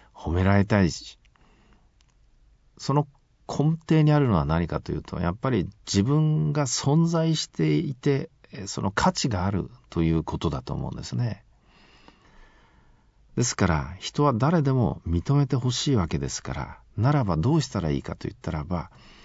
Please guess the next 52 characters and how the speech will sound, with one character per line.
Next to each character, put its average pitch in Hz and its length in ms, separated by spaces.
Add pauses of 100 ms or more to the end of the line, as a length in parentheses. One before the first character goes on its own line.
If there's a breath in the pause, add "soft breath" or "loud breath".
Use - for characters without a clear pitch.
(320 loud breath)
い 101 100
か 147 260
に 123 280
認 87 340
め 147 120
て 139 100
あ 117 100
げ 117 140
る 110 80
か、 - 200 (120)
そ - 160
の 104 100
存 113 240
在 123 200
を 95 100
認 87 220
め 160 100
て 156 100
あ 147 60
げ 147 100
る 147 100
か - 200 (100)
と - 80
い 90 60
う 85 40
こ 85 100
と 80 80
だ 64 80
と - 100
思 65 140
う 57 40
ん - 40
で - 80
す - 100
ね。 101 240 (2250 loud breath)
え 76 600
ー、 - 20
花 151 360
で 104 100
実 92 260
験 135 200
を 120 60
し - 60
た 113 120
ケ 110 140
ー - 20
ス 76 140
が 62 80
あ 62 40
り 58 80
ま 64 160
す。 - 140